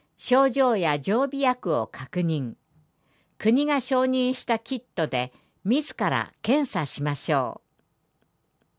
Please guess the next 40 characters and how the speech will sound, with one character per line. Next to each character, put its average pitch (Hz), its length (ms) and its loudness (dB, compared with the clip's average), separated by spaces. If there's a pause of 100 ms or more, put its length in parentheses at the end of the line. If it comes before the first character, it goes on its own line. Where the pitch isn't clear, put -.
(180)
国 254 280 2
が 285 160 2
承 262 240 2
認 254 300 2
し - 100 -12
た 240 140 0
キ 247 160 -8
ッ 214 60 -10 (100)
ト 175 100 -4
に 165 160 -4
は、 127 280 0 (720)
体 285 300 2
外 139 300 -2
診 269 340 0
断 247 300 2
用 214 400 4
医 175 100 -2
薬 226 300 0
品、 135 440 -8 (300)
ま 190 140 -2
た 214 120 -2
は 156 180 0 (300)
第 226 380 2
一 240 300 -2
類 160 340 -2
医 160 140 -2
薬 214 280 0
品 143 380 -6 (220)
と 254 220 -2 (180)
表 214 180 6
示 240 160 0
が 190 180 2
あ 175 80 0
り 151 140 -2
ま 165 140 -2
す。 - 220 -14 (1900)
検 247 260 2
査 247 140 2
キ - 160 -12
ッ - 40 -20